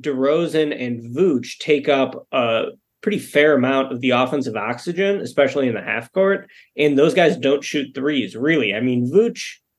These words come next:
upped the volume this past year. He hit thirty-five percent. Uh, but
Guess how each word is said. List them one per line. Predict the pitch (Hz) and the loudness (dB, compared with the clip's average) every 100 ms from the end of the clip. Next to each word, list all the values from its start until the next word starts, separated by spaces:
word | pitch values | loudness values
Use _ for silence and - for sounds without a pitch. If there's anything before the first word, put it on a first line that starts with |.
| _ _ - | _ _ -2
upped | 175 - | -2 0
the | |
volume | 180 135 131 143 143 143 | -2 0 2 2 0 0
this | 135 131 | -2 0
past | 147 131 123 | 0 0 -2
year. | 143 131 | -2 -2
He | 127 | 0
hit | 151 170 | -2 0
thirty-five | 170 156 147 139 143 | 0 -2 0 0 0
percent. | - 127 - 110 104 - _ _ _ _ _ _ - | -2 -6 -4 -6 -6 -10 _ _ _ _ _ _ -8
Uh, | 127 117 107 101 95 - _ _ _ _ - | -2 -2 0 -2 -4 -8 _ _ _ _ -14
but | 123 165 131 | 2 2 2